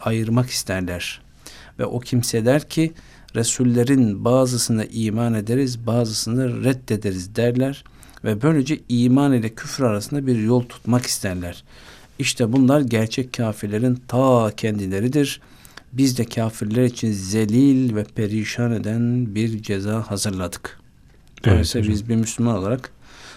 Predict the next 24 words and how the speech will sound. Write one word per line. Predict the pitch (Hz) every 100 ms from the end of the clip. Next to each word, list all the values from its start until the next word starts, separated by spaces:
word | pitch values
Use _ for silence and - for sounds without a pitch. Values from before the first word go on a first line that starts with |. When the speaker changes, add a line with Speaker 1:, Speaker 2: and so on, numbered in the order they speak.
| -
Speaker 1:
bu | 117
ayette | 98 107 110 -
anlatıldığı | 113 110 107 - 101 104 107
gibi | 92 113 123
öyle | 104 104
peygamberlerin | - 107 110 104 104 107 95
bazısını | 98 107 - 117
kabul | - 98
ederiz, | 107 113 110
bazısını | 107 101 104
kabul | 98 95
etmeyiz, | 92 - 110 107
Allah'ı | 101 98 104
kabul | - 95 98
ederiz, | 98 110 101 104
Resulünü | 101 - 101
kabul | - 95
etmeyiz. | 98 - 151 151
Böyle | 127 95
bir | 92
şey | -
olmaz | 190 107 107 90 -
bizim | 90 90
için. | - 170